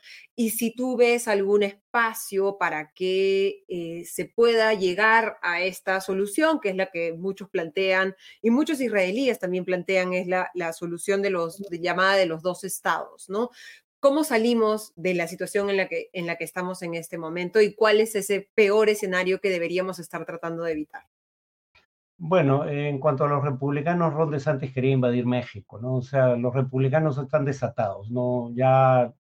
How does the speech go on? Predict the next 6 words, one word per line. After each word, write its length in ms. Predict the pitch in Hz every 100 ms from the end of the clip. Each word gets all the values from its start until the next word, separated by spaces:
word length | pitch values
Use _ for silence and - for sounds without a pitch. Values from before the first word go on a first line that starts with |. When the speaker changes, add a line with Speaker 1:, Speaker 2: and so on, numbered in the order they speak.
| -
Speaker 2:
digamos, 340 | 120 131 139
lo 100 | 123
suyo 520 | 117 139 135 131 131 131
trasciende, 840 | 123 110 135 131 127 127 123 127 _ _ _ _ _ -
eh, 420 | 120 113 113 110
cualquier 500 | - 131 139 135 135